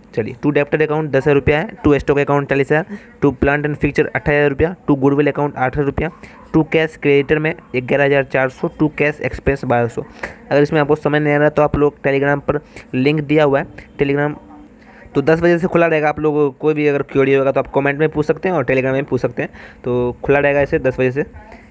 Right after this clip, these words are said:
चलिए, अगर कोई भी query आएगा तो पूछ सकते हैं। इधर देखते हैं, बाय क्रेडिटर बारह हज़ार रुपया, बाय कैश डेप्टर आठ हज़ार चार सौ, बाय कैश स्टॉक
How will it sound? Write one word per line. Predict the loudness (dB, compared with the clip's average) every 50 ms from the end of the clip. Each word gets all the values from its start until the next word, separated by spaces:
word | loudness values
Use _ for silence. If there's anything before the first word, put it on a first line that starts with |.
| -6 -4
चलिए, | -4 -2 -2 -6 -10 -14 -20 -20 -20 -20 -20 -20 -20 -20 -12 -4
अगर | 0 0 0
कोई | 2 2 0 2
भी | 2 0
query | 2 2 2 4
आएगा | 2 2 0
तो | -2 -4
पूछ | -6 -4 -4
सकते | -4 -6 -6 -10 -12
हैं। | -12 -12 -14 -18 -20 -20 -20 -20 -20 -14 -12
इधर | -2 0 0 2
देखते | 2 0 0 0 -2
हैं, | -2 -2 -2 0
बाय | 0 0 0
क्रेडिटर | 0 2 2 2 2 2 2 0 2
बारह | 2 2 2 2
हज़ार | 2 2
रुपया, | 2 2 0 0 2
बाय | 2 2 0 0
कैश | 0 -2 -4 -4 -4 -8 -12
डेप्टर | -2 0 0 0 0 -2 -4 -4 -4 -4
आठ | -4 -2 0 2
हज़ार | 2 2 2
चार | 2 0 0 0
सौ, | 0 -2 -4 -4 -4 -12 -20 -18 -14 -12 -4
बाय | 0 0 0 0
कैश | 0 -2 -2 0 0
स्टॉक | -2 -2 0 0 -2 -2